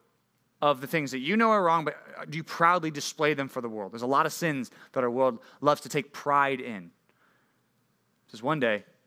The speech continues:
he's gonna take all that pride that is so great, and he's gonna put 'em like a little piece of straw in a big piece of, big pile of poop, and they're gonna have to swim around, right? What's the picture? God's gonna do something terrible. He's gonna execute some justice here.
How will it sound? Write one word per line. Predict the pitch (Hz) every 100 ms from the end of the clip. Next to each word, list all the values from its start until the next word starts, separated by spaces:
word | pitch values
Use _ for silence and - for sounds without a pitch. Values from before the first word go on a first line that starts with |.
| _ _ _
he's | -
gonna | 120
take | 123 117
all | 139 151
that | 143 135 - -
pride | - 165 147 123 139
that | 131
is | 120
so | - 151 160
great, | 151 147
and | 127
he's | 123
gonna | 120 117 101 _ _ _ _ -
put | 131
'em | 135
like | 127
a |
little | 135 151
piece | - 156 160
of |
straw | - 151 131 131
in | 120
a | 110
big | 110 135 -
piece | 151 -
of, | 156 127 - _ _ 147
big | 143
pile | 143 139 151
of | -
poop, | 127 123
and | 117
they're | 117
gonna | 113
have | 110
to | -
swim | - 147
around, | 131 123 87
right? | 101 113 - - - _ _ _ _
What's | 139 -
the | 123
picture? | 143 - 92 -
God's | 131 135
gonna | 131
do | 127
something | 127 113 98 _
terrible. | - 135 135 107 87 _ _ _ _ _ _
He's | -
gonna | 151 131 95 _ _ _ _ _ -
execute | 147 - 117 -
some | 113 117
justice | 127 120 - -
here. | 98 87